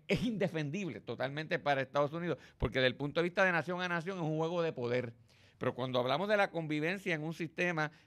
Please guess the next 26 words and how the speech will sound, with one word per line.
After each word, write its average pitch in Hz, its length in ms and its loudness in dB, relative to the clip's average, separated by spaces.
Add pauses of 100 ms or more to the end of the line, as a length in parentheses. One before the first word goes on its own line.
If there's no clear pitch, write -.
eh, 131 360 2
social 135 600 2
de 113 80 -2
unos 147 180 -2
ciudadanos 156 540 4
que 127 140 -4
supuestamente 143 720 -4
son 147 200 -4
también 147 440 0
ciudadanos 131 400 0
americanos, 151 580 0 (320)
la 139 280 10
exclusión 139 640 0
y 190 40 2
la 202 80 6
arbitrariedad 156 960 2
en 117 160 -2
el 113 80 0
reconocimiento 117 680 -2
de 151 60 2
derechos 165 360 0
se 135 100 -4
le 117 80 -4
torna 147 260 -4
más 143 160 0
insostenible 156 680 -2